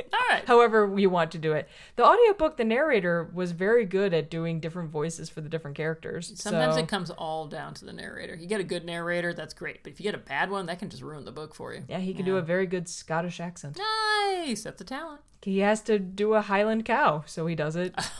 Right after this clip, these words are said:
Speaker 1: Okay.
Speaker 2: He, he does it as a Scot-, with a Scottish accent. It's great. So,
Speaker 1: Sounds like an insult. Yeah.
Speaker 2: yeah, so I highly recommend Hollow Kingdom by Kira Jane Buxton.
Speaker 1: Wonderful. I actually have a seasonally appropriate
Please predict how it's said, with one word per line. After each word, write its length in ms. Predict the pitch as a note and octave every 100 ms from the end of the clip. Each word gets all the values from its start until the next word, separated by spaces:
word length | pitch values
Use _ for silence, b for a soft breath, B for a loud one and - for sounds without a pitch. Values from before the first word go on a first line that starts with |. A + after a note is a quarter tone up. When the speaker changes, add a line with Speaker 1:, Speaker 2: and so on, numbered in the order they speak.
| -
Speaker 1:
Okay. 480 | D3+ - - - - - F#3
Speaker 2:
He, 460 | F3 - - -
he 60 | F#3
does 200 | E3 F3+
it 80 | G#3
as 160 | G#3
a 80 | G#3
Scot-, 380 | G3 - G3+ G#3
with 100 | G3+
a 60 | A3
Scottish 260 | A#3 B3
accent. 160 | D#4 -
It's 120 | -
great. 420 | A#3 G4+ - -
So, 140 | - F3+
Speaker 1:
Sounds 120 | F3
like 100 | F3+
an 60 | E3
insult. 400 | G#3 F#3 C#3+ E3+ F#3
Yeah. 80 | G3 A#4
Speaker 2:
yeah, 120 | A#3
so 440 | - A#3+ A#3+ A#3+ -
I 60 | G3
highly 240 | A#3 B3+
recommend 380 | A#3 A#3 A3 G#3+
Hollow 280 | G#3 G#3+ G#3
Kingdom 480 | G#3 G3 F#3+ F#3+ F3+
by 200 | E3 E3
Kira 280 | - E3+
Jane 200 | D#3+ C#3+
Buxton. 420 | C#3+ - - - E3+ - A#4 A#4
Speaker 1:
Wonderful. 480 | D4+ - D#3+ F3+ -
I 160 | G3 D#4
actually 400 | F#3+ G#3 - C#4
have 480 | D3+ C#3+ F3 F4 - - - _ _ _ -
a 40 | G#3
seasonally 540 | - F3 G3+ G#3 A#3
appropriate 760 | A#3+ - E3 E3+ G3+ A#3+ C4+